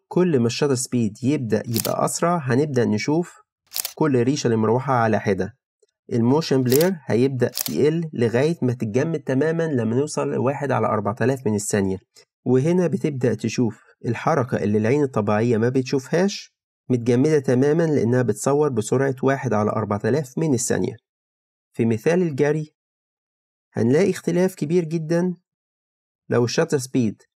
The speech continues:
واحد على تلاتين من الثانية، وفي المقابل واحد على ألف من الثانية. في حالة واحد على تلاتين من الثانية،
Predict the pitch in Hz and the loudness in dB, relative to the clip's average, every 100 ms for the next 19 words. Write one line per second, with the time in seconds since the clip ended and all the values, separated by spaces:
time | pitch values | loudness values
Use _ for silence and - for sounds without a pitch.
0 | _ - 151 160 143 131 127 131 120 127 | _ -4 0 0 2 2 2 0 0 0
1 | 156 139 123 - 165 185 208 220 _ _ | -2 0 -2 -2 -2 2 0 -2 _ _
2 | - 123 139 127 127 135 160 160 180 175 | -8 -2 0 2 2 2 0 2 0 -2
3 | _ 139 143 139 127 123 - 143 127 120 | _ -2 0 2 2 2 0 -2 0 0
4 | 110 - 110 101 101 - - - 170 175 | 0 0 0 0 -2 -6 -16 -6 -2 -2
5 | 147 175 170 143 127 123 120 120 160 151 | 0 0 2 2 2 2 0 -2 -2 0
6 | 127 127 165 190 208 | 0 0 0 2 2